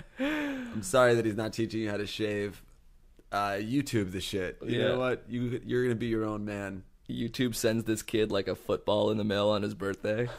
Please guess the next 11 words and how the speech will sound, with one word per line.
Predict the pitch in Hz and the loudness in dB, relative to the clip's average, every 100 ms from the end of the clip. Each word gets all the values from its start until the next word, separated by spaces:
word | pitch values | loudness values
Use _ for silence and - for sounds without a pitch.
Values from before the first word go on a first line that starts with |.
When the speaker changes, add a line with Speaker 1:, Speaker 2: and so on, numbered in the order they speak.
| - - - - | -16 -20 -20 -10
Speaker 2:
<laughs> | - - - - 208 | -10 -8 -14 -6 -2
'cause | 175 | 0
his | - 294 370 415 - 165 147 135 | 0 4 8 8 8 0 -4 -4
dad | 113 101 104 | 0 2 0
was | 107 | 0
never | 101 101 98 | 0 0 2
there. | 90 98 110 113 - - - - 294 311 302 285 - - - | 0 0 -2 -8 -16 -20 -8 -4 -4 -6 -12 -14 -18 -16 -14
Speaker 1:
So | - 107 | 0 2
what's | 110 | 2
the | 135 | 2
advice? | 123 151 180 - | 0 0 -4 -8